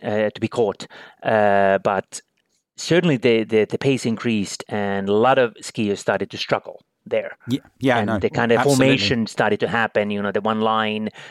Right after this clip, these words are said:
Speaker 1: and all that, kind of the signs of, okay, now we're getting, you know, getting close to the last miles before the,
Speaker 2: Yeah.
Speaker 1: the, the hill.
Speaker 2: Yeah, no, no, no, definitely. It be-, kind of became a, you know, as often is the case, you get someone ahead, isn't it? It becomes a race within a race, in a sense. You know, you're keeping an eye on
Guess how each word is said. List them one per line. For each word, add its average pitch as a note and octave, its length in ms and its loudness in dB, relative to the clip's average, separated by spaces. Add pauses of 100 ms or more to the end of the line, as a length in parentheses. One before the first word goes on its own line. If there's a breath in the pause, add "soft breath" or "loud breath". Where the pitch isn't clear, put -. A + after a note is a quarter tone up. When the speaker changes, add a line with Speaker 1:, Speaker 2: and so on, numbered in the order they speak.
Speaker 1:
and A2+ 100 -6
all G#2+ 120 0
that, G2+ 180 0
kind A2+ 160 -2
of G2+ 80 -2
the A2 80 2
signs G#2+ 320 -2
of, G#2 100 -2
okay, A2 260 2
now G#2 180 -2
we're G#2 100 -2
getting, G2+ 320 -2 (420 loud breath)
you G#2+ 120 -8
know, G2 100 -4
getting B2 200 -2
close A#2 220 -2
to B2 100 -8
the G#2+ 120 2
last G#2+ 340 0
miles F#2+ 520 -4 (360 soft breath)
before G2+ 280 -8
the, F#2 160 -2
Speaker 2:
Yeah. C#3 100 0
Speaker 1:
the, F#2 80 0
the G2+ 80 0
hill. F#2 280 -2 (480 soft breath)
Speaker 2:
Yeah, C#3 220 2
no, C3 120 0
no, B2 100 0
no, A2 160 0
definitely. A#2+ 540 -2
It C#3 80 -8
be-, F3+ 80 0
kind A3 260 0
of E3+ 160 -10
became F#3+ 340 -2
a, C#3 140 0 (120)
you D3+ 140 -6
know, C3 120 2
as B2+ 100 -2
often C3+ 260 0
is B2 140 -2
the C3 80 -6
case, B2+ 360 -4
you A#2 80 -4
get B2+ 200 -4
someone A#2+ 300 -2
ahead, A#2 220 -2
isn't B2 220 -4
it? A2+ 100 -6
It G2 40 -14
becomes C3 280 -4
a C3 60 -2
race A#2+ 320 -2
within A2+ 200 -2
a G#2+ 60 -2
race, A2 420 -2
in G#2+ 100 -6
a G2+ 60 -8
sense. G#2 400 -4
You A#2 60 -2
know, A2+ 60 -4
you're A2+ 140 -4
keeping C3 360 -2
an A#2 60 0
eye A#2+ 200 0
on A2+ 180 -4